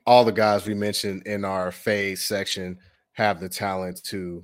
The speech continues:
make us look stupid and things work out their way. But, you know, that's what we're prognosticating right now, is that these guys are phased at their respective A D Ps.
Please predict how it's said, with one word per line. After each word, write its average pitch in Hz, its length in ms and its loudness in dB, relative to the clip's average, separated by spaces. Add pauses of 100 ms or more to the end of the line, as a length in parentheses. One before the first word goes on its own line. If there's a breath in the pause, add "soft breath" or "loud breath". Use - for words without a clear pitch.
(140)
make 104 300 -2
us 92 300 -6
look 90 180 -8
stupid 95 460 -6
and 87 200 -8
things 95 360 -8
work 92 200 -6
out 90 200 -4
their 85 140 -8
way. 92 260 -4
But, 85 300 -8 (400 soft breath)
you 110 100 -4
know, 85 260 -6 (220)
that's 107 220 0
what 98 120 -2
we're 92 140 -4
prognosticating 90 1000 -6
right 87 220 -4
now, 87 300 -8
is 80 160 -12
that 85 300 -8 (340)
these 95 180 -6
guys 90 420 -4
are 87 220 -4
phased 87 500 -4
at 85 220 -10
their 90 280 -6
respective 82 560 -8
A 87 120 -8
D 82 260 -16
Ps. 185 680 0